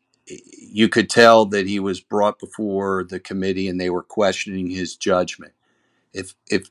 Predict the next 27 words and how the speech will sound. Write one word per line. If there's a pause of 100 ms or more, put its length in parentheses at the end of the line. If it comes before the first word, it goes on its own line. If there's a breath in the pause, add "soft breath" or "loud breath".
Anthony
Russo,
who
was
a
sitting
circuit
court
judge
for (100)
fifteen
years, (160)
is (240)
basically
run
off
the
bench
because
he
expressed
political
views (680)
and (280)
some
religious
views,